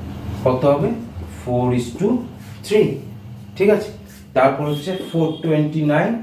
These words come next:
by six six three, এটাকেও আমরা কাটাকুটি করি। এটা is to এটা মানে এটা by এটা।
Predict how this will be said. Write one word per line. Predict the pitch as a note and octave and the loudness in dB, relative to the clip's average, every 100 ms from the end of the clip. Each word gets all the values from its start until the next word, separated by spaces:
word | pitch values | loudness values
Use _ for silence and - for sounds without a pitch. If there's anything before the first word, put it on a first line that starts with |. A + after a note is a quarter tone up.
| - - - - | -8 -16 -8 0
by | C3+ G#3 - - - - - | 2 0 -4 -12 -16 -10 -2
six | F3 - - | -2 -2 -4
six | D#3 C3+ - - | -2 -2 -4 -8
three, | A2 G2 - - - - - - - - C3+ | -6 -6 -8 -18 -20 -20 -20 -20 -20 -2 4
এটাকেও | D#3+ F3+ F3 | 4 6 4
আমরা | E3 D#3+ | 2 2
কাটাকুটি | D#3 D#3 D3+ D#3 | 2 2 2 0
করি। | D#3 D#3+ - - - - C3 | 0 -2 -4 -16 -14 -2 0
এটা | D3+ D#3+ | 2 2
is | - | 0
to | D#3+ D3 | 0 2
এটা | D3+ D#3 | 2 4
মানে | E3 A#3 - - C3 | 2 0 -6 -6 -2
এটা | C3+ D#3+ | 2 4
by | D#3+ D3+ | 6 4
এটা। | D3+ | 0